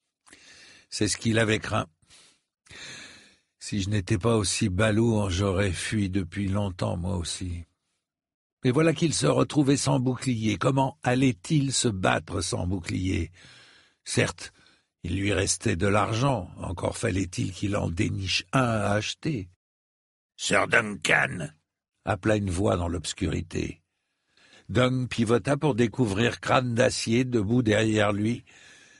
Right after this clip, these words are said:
une lanterne de fer à la main. Sous son court manteau de cuir, l'armurier était nu au-dessus de la taille.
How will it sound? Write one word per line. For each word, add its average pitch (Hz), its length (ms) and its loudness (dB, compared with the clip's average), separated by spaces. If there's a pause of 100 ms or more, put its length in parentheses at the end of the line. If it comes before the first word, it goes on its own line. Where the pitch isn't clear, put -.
(280)
une 123 160 2
lanterne 123 500 2
de 117 100 4
fer 104 440 2
à 104 80 2
la 98 120 0
main. 95 280 -2 (1000)
Sous - 240 0
son 120 240 0
court 120 240 2
manteau 120 300 2
de 107 140 2
cuir, 139 360 2
l'armurier 110 800 2
était 98 320 0
nu 104 380 0
au-dessus 92 500 -2
de 87 80 -4
la 101 140 0
taille. 87 480 -4